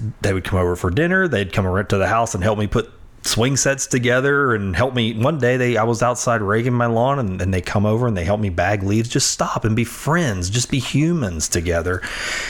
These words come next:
And we did have spiritual conversations, and they never ended an argument. And did we have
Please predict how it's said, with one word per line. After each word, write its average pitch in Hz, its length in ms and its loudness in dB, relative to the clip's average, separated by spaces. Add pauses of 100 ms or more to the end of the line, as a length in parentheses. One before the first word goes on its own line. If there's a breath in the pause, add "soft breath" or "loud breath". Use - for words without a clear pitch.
(400 loud breath)
And 147 140 2
we 156 80 2
did 170 280 0
have 175 220 0
spiritual 85 800 -2 (420 loud breath)
conversations, 87 1040 -2 (460 loud breath)
and 117 140 2
they 120 60 2
never 143 300 0
ended 147 300 0
an 151 100 0
argument. 110 480 0
And 107 140 2
did 117 160 0
we 131 100 2
have 107 320 0